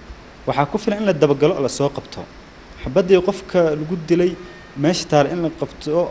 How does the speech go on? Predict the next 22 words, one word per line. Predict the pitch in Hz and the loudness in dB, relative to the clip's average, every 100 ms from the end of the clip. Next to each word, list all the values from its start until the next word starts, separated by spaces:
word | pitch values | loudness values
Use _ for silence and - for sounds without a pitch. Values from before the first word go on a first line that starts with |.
| - | -2
oo | 135 131 127 127 123 - - - - - - - 139 | 2 4 4 4 0 -4 -16 -20 -18 -14 -8 -6 0
la | 139 | 0
raadiyo, | 113 131 131 135 170 - - - - - - - | 2 2 2 2 0 0 -10 -18 -20 -20 -20 -6
xaafaddii | 135 120 135 - 151 147 | -2 2 2 2 2 4
baaritaan | 135 127 151 | 4 4 0
lagu | 127 123 | 0 -4
sameeyo. | - 104 101 101 | -6 -4 -4 -2
Dadkii | 151 - | -2 -2
basarood | 156 165 165 156 | -4 0 2 2
in | 156 | -2
la | 156 | -4
qabto, | 151 - 170 - - - | -4 -4 -6 -6 -10 6
qaab | 180 147 | 6 8
loo | 151 | 4
baaraa | 131 127 120 | 6 4 4
jirto | 95 98 107 | -4 -8 -8
oo | |
nabad | 113 120 | -8 -8
sugidda | 135 131 | -4 -4
ku | 117 | -4
xil | - 92 | -8 -8
dheer. | 92 | -8